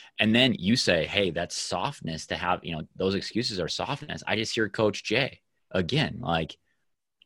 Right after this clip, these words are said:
"Okay, let's go. Like, next, let's go," you know? And it's,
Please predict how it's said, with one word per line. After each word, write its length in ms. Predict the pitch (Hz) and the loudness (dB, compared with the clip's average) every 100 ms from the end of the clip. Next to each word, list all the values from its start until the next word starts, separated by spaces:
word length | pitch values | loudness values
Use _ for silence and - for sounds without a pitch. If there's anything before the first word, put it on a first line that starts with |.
| - | 4
"Okay, 520 | - 131 131 156 156 _ _ - | 6 6 4 2 -6 _ _ -2
let's 220 | 95 - | 0 4
go. 360 | 156 175 - - _ _ _ - | 4 4 2 -8 _ _ _ 0
Like, 280 | 90 - - _ | 0 0 -12 _
next, 460 | 110 120 113 - - - - | 6 6 4 -2 -8 -8 -2
let's 300 | - - - | 2 2 2
go," 400 | 175 190 - - _ _ - | 2 2 2 -6 _ _ 0
you 120 | 95 | 2
know? 280 | 87 82 98 | 4 2 0
And 220 | - 104 | 0 2
it's, 280 | 101 - | 2 -2